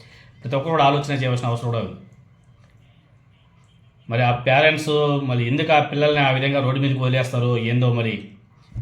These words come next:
కాబట్టి వీటి మీద కొంచెం దృష్టి పెట్టాల్సిన అవసరం కూడా పోలీసులకు ఉంది. పోలీసులు ఎప్పటికప్పుడు ఇటువంటి యువతని కట్టడి చేసిన అవసరం కూడా ఉంది. ఫస్ట్ అటువంటి యువతని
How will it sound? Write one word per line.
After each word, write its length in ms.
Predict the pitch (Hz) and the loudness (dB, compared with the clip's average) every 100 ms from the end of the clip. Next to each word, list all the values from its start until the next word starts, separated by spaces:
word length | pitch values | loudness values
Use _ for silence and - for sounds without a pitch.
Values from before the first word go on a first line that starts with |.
| - - - - _ _ _ _ _ 131 | -12 -18 -20 -20 _ _ _ _ _ -4
కాబట్టి 260 | 139 170 | -2 0
వీటి 220 | 160 143 | 0 0
మీద 200 | 139 170 | 2 2
కొంచెం 320 | 165 147 147 131 | 0 0 0 -2
దృష్టి 200 | - 170 | -4 -2
పెట్టాల్సిన 340 | 160 147 156 | 2 0 0
అవసరం 240 | 143 139 | -2 -2
కూడా 140 | 151 156 | 0 0
పోలీసులకు 540 | 147 143 147 147 143 | 0 0 0 -2 -2
ఉంది. 460 | 131 135 127 - - - - - | 0 0 0 -4 -14 -20 -20 -6
పోలీసులు 340 | 151 165 - 151 | -2 -2 0 0
ఎప్పటికప్పుడు 480 | 135 143 151 156 151 | 0 0 0 2 0
ఇటువంటి 360 | 143 147 143 | 2 2 2
యువతని 680 | 135 135 156 160 131 143 - - - | 0 0 -2 0 0 -2 -10 -12 -6
కట్టడి 260 | 143 165 160 | -4 -2 0
చేసిన 260 | 151 151 | 0 0
అవసరం 260 | 139 139 143 | -2 -2 0
కూడా 140 | 143 | 2
ఉంది. 220 | 131 104 - - - _ _ _ _ _ - | 2 0 -6 -14 -20 _ _ _ _ _ -6
ఫస్ట్ 160 | 160 175 | 0 2
అటువంటి 320 | 160 160 156 | 2 2 0
యువతని 720 | 143 160 180 170 139 147 - | 0 0 0 2 0 -2 -8